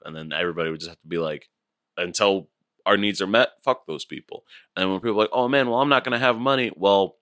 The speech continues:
these billionaires aren't out here, you know, tilling the fucking land and pulling all these crops out of the ground. Go to your fucking neighbor who's a farmer and start working with them to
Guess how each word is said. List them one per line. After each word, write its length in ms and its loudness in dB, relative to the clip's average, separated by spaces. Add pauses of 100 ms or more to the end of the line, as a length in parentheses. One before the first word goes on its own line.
(840)
these 180 -4
billionaires 580 6
aren't 200 6
out 200 6
here, 400 4 (140)
you 120 0
know, 320 0 (460)
tilling 300 6
the 80 4
fucking 360 2
land 440 4
and 340 -2 (160)
pulling 240 6
all 100 6
these 160 2
crops 340 2
out 140 6
of 60 2
the 60 0
ground. 400 0 (760)
Go 160 6
to 60 6
your 100 4
fucking 320 2
neighbor 260 2
who's 200 2
a 40 -2
farmer 580 2 (280)
and 140 -2
start 280 4
working 360 2
with 160 -2
them 340 2
to 260 0